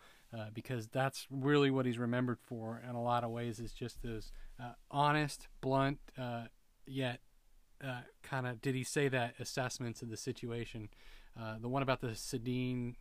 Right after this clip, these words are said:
uh, what Sedin means in Swedish is probably one of my favorites almost ever of anybody. So, uh, I don't know if it's right up there with Playoffs from Jim Mora, but it's pretty good. So welcome to the warm-up.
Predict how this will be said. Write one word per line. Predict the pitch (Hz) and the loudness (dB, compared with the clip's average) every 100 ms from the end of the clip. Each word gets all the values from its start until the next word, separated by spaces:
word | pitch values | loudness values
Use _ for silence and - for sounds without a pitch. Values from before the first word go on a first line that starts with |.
| - | -8
uh, | 123 113 110 113 - | -4 -4 -6 -10 -8
what | 131 131 | -6 -6
Sedin | - 123 127 127 | -6 -2 0 0
means | 120 120 117 113 | 0 -2 -2 -4
in | 123 117 113 - - - - - - | -6 -6 -8 -10 -16 -20 -20 -18 -12
Swedish | - 131 120 113 123 | -2 2 2 0 -6
is | 110 - | -10 -12
probably | - 131 123 | -2 -2 0
one | 120 117 | -2 -2
of | 110 | -2
my | |
favorites | 107 - 117 110 104 - | -4 -4 -4 -4 -8 -10
almost | 120 110 104 - | -8 -8 -8 -8
ever | 123 110 104 107 - | -6 -4 -6 -8 -16
of | 113 113 127 | -16 -10 -6
anybody. | 120 110 107 104 - | -4 -4 -6 -8 -10
So, | - 107 123 - - - - | -14 -14 -16 -18 -20 -18 -16
uh, | 113 113 - - - - | -12 -12 -14 -18 -20 -8
I | 123 | -4
don't | 123 | -2
know | 127 | -2
if | - | -2
it's | - | 4
right | 131 | 6
up | 135 - | 6 4
there | 131 | 2
with | 117 | 0
Playoffs | - 147 143 139 131 - | 4 6 8 8 6 2
from | 127 | -2
Jim | 117 131 | 2 2
Mora, | 123 127 131 | 4 2 2
but | 117 | 0
it's | 107 | -4
pretty | - 117 | -4 -2
good. | 113 110 104 - - - - - - - | -2 -4 -6 -14 -14 -8 -6 -6 -8 -10
So | - 156 | -2 4
welcome | 175 185 196 | 4 4 4
to | |
the | 170 | 6
warm-up. | 147 156 160 123 - | 6 6 6 4 0